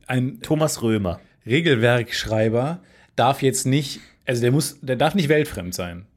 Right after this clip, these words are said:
Speaker 2: Nee,
Speaker 1: Der
Speaker 2: der
Speaker 1: darf
Speaker 2: darf
Speaker 1: nicht
Speaker 2: nicht den
Speaker 1: weltfremd
Speaker 2: Nachteil,
Speaker 1: minus zwei haben.
Speaker 2: darf nicht den Nachteil weltfremd acht haben.
Speaker 1: Weil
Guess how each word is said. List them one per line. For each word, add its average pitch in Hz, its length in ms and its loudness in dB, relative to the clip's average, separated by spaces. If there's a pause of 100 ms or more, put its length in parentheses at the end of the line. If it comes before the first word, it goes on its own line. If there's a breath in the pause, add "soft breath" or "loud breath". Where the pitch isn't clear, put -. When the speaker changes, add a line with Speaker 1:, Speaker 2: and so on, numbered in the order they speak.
(440)
Speaker 2:
Nee, 120 300 0 (180)
Speaker 1:
Der 127 100 4
Speaker 2:
der - 20 -
Speaker 1:
darf 135 80 6
Speaker 2:
darf 143 80 0
Speaker 1:
nicht 165 180 2
Speaker 2:
nicht 170 80 6
den 165 80 6
Speaker 1:
weltfremd 170 220 4
Speaker 2:
Nachteil, 165 200 4
Speaker 1:
minus 147 280 4
zwei 147 200 6
haben. 113 120 6
Speaker 2:
darf 127 120 2
nicht 180 200 2
den 156 80 0
Nachteil 147 360 2
weltfremd 127 480 0
acht - 280 -6
haben. 95 260 -2
Speaker 1:
Weil 127 720 4